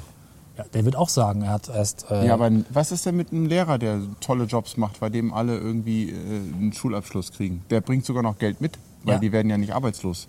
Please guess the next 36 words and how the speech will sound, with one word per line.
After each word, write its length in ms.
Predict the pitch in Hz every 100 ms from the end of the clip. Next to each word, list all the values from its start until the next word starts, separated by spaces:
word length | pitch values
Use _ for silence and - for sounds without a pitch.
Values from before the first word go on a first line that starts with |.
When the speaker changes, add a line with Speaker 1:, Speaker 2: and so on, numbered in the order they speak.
| -
Speaker 1:
Ich 80 |
sage 180 | 107 120
nicht, 120 | 127
dass 80 | 120
das 100 | 110
meine 220 | 104 113
Metrik 400 | 135 139 - 135
ist, 160 | 156 -
aber, 320 | - 113 117 113
ähm, 240 | 110 110
Speaker 2:
Nein, 220 | 110 143
ich, 160 | 113 -
ist 200 | 113 -
mir 160 | 110 -
echt 180 | 110 -
eine 40 |
Frage. 400 | - 147 170 98 -
Also 160 | 110
ich, 80 | -
Speaker 1:
Ich 80 | 156
glaube 200 | 143 139
schon, 80 | 185
Speaker 2:
zumindest 220 | 214 147
Speaker 1:
dass 60 | 170
die 80 |
Speaker 2:
das, 260 | 139 208 -
äh, 280 | - 147 120
lässt 260 | 156 165
mich 140 | 165 -
immer 180 | 196 175
wieder 160 | 160
darüber 340 | 156 151 143 135
nachdenken. 380 | 143 147 -
Oder 100 | 160
eine 120 | 170 175
Krankenschwester. 800 | - - 180 - 98 - 82